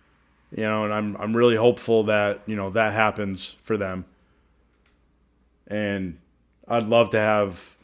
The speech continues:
you know, if it opened back up and, you know, Travis became teaching again, that, that would be,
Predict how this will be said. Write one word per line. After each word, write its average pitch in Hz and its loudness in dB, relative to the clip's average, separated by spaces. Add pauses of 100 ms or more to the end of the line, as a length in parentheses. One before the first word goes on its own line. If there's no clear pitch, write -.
you 110 -10
know, 85 -10 (1300)
if 135 0
it 143 8
opened 139 6
back 139 6
up 147 6
and, 113 0
you 107 -2
know, 104 0
Travis 107 0
became 113 -2
teaching 120 0
again, 120 2 (1000)
that, 107 0
that 113 2
would 113 2
be, 104 -2